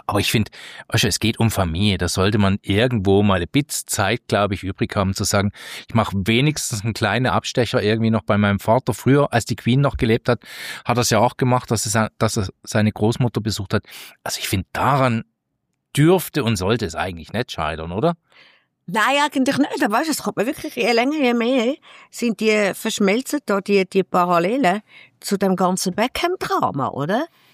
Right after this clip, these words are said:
Speaker 2: Ich meine, er, wo in Spare und bei Netflix so gegen die Familie geschossen hat, jetzt der Brooklyn, wo man sich wieder alle fragen,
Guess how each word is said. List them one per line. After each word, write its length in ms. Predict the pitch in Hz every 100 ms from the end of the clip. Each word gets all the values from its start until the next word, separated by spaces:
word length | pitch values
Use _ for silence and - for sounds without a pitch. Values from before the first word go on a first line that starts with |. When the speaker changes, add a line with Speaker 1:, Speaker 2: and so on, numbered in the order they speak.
| _
Speaker 2:
Ich 80 | -
meine, 260 | 220 214 -
er, 400 | 208 214 240 214
wo 220 | 208 202
in 180 | - 208
Spare 520 | - - 202 214 226
und 180 | 208 202
bei 80 | 208
Netflix 640 | 202 208 - 214 190 -
so 160 | 220 220
gegen 160 | 208 208
die 60 | -
Familie 400 | 202 196 202 202
geschossen 480 | - 202 190 - 196
hat, 240 | 180 180 - - _
jetzt 300 | 190 190 -
der 60 | 196
Brooklyn, 640 | 196 202 - 208 196 190
wo 100 | 190
man 100 | 190
sich 160 | 190 202
wieder 320 | 196 190 185 - - -
alle 260 | - 196 202
fragen, 440 | - 190 190 196